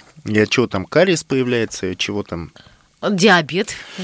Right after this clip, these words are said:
Speaker 2: диабет.
Speaker 1: Нет, диабет там, ну да, там диабет тоже как-то затронут. Толстая книга с, э, массой полезной информации, массой какой-то фантазии, которая зачем-то добавлена автором. Но фантазия щ-, касается скорее такой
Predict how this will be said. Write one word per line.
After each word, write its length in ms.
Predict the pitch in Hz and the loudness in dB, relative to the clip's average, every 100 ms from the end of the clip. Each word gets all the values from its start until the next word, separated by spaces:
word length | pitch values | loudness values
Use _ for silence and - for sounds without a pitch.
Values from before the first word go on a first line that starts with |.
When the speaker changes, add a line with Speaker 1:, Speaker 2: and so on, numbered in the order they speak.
| 170 | -6
Speaker 2:
диабет. 480 | 160 139 190 - - | -6 -4 -6 -6 -2
Speaker 1:
Нет, 240 | 135 110 | 2 2
диабет 460 | 95 127 139 160 - | 4 4 6 2 0
там, 400 | 123 107 101 92 | -2 0 -4 -2
ну 160 | 143 135 | 0 2
да, 160 | 95 | 2
там 180 | - 90 | 0 2
диабет 320 | 123 120 101 | 2 2 0
тоже 220 | - 196 | 4 2
как-то 240 | 160 117 101 | 2 -8 -6
затронут. 420 | 104 - 98 - | -6 -4 -6 0
Толстая 420 | - 131 - 101 90 | 4 4 2 -6 -4
книга 540 | 135 160 160 117 98 | -2 0 2 2 2
с, 320 | - - - | -2 -6 -8
э, 580 | 90 87 87 85 80 80 98 | -6 -4 -4 -6 -6 -4 0
массой 320 | 110 - 82 | 0 -2 -4
полезной 380 | 90 92 90 87 | -2 -2 -4 -6
информации, 600 | - 101 147 160 - 98 | -2 0 0 0 -2 -2
массой 380 | 98 98 98 | -4 -4 -8
какой-то 420 | 87 - 95 90 90 | -10 -12 -10 -10 -8
фантазии, 540 | 98 95 143 165 139 | -6 0 2 2 0
которая 420 | - - 110 104 | -4 -6 -4 -2
зачем-то 460 | 98 107 113 101 101 | -2 -4 -4 -8 -6
добавлена 560 | 92 98 92 92 95 | -4 -2 -4 -6 -8
автором. 320 | 92 - - - | -10 -12 -14 -8
Но 400 | 92 143 127 117 - _ _ _ _ | -6 -4 -4 -8 -14 _ _ _ _
фантазия 480 | - 104 131 117 107 | -2 4 6 4 0
щ-, 240 | 90 - - | -4 -6 -8
касается 380 | - 110 120 101 | -8 -2 0 0
скорее 240 | - 107 98 | -2 -2 -2
такой 320 | 95 87 | -6 -8